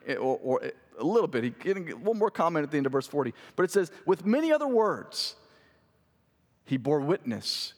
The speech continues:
and continued to exhort them, saying," and this is just a paraphrase, "Save yourselves from this crooked generation." Verse forty means that he said it in a lot of other ways. You know, if you were to read this sermon from beginning to end, starting in verse seventeen through verse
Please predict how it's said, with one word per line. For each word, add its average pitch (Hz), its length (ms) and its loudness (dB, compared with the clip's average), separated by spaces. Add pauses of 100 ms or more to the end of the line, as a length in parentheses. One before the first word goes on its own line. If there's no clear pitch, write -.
(120)
and 127 120 -4
continued 170 440 -4
to 185 100 0
exhort 131 460 -2
them, 127 200 0
saying," 117 580 -2 (100)
and 196 120 -8
this 131 120 -6
is 120 80 -10
just 131 160 -6
a - 20 -4
paraphrase, 143 540 -2 (160)
"Save 180 480 0
yourselves 139 600 0
from 127 280 -2
this 127 220 -2
crooked 131 420 -4
generation." 117 640 -4 (180)
Verse - 200 -4
forty 202 260 0
means 139 440 0 (340)
that 139 100 2
he 143 60 -2
said 208 200 0
it 185 60 -2
in 165 80 4
a 156 60 2
lot 175 160 2
of 170 80 -2
other 190 120 2
ways. 185 520 -2 (100)
You 127 80 -4
know, 123 220 0
if 127 160 -4
you 180 80 -2
were 180 80 4
to 139 80 2
read 131 280 0
this 131 160 0
sermon 147 440 0
from 110 160 -2
beginning 120 380 0
to - 100 -8
end, 127 320 -2
starting 120 560 0
in 117 180 -2
verse 120 300 -2
seventeen 127 880 -2 (380)
through 135 340 2
verse 127 480 0